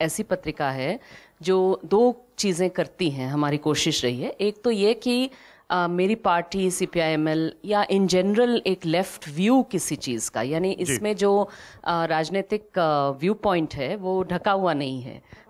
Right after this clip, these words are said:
Speaker 1: बहुत सारे प्लेटफॉर्म्स होते हैं जो तथाकथित निष्पक्ष होते हैं, लेकिन उनका पक्ष होता है।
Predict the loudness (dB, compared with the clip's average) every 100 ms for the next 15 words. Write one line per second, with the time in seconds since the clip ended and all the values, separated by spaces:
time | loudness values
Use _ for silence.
0 | -2 -2 0 -2 -2 -2 -2 0 -2 0
1 | -4 -2 -2 -2 -2 0 0 0 -4 -2
2 | -2 -2 -4 -4 -4 -4 -6 -6 -6 -4
3 | -2 -4 -4 -6 -4 -4 -4 -4 -4 -4
4 | -2 -2 -4 -10